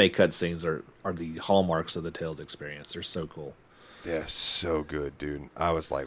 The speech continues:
Speaker 2: "Wow." <laughs> It made me wanna go head over to Funimation and see if there's a Tales of Berseria, like, anime, 'cause I would totally watch it.
Speaker 1: <sighs> I, I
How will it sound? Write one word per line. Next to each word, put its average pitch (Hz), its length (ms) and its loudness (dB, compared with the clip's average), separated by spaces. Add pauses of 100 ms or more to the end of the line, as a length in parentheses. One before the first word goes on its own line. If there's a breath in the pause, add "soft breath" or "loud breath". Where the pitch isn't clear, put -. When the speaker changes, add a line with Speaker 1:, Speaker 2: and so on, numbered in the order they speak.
Speaker 2:
"Wow." 73 640 -4 (300 loud breath)
<laughs> - 100 -2 (560 loud breath)
It 85 140 -2
made 98 200 4
me 92 120 4
wanna 87 240 2
go 87 160 2
head 92 180 2
over 82 220 2
to 85 40 -2
Funimation 82 680 0
and 80 80 -4
see 85 160 -2
if 80 80 -4
there's 82 220 0
a 78 60 -8
Tales 82 260 -2
of - 80 -10
Berseria, 80 560 2 (320)
like, 78 260 2
anime, 78 480 0
'cause 80 160 -4
I 80 80 6
would 80 160 2
totally 78 260 0
watch 76 280 0
it. - 80 -6 (500 loud breath)
Speaker 1:
<sighs> - 540 -2
I, 135 160 6 (480)
I 107 100 2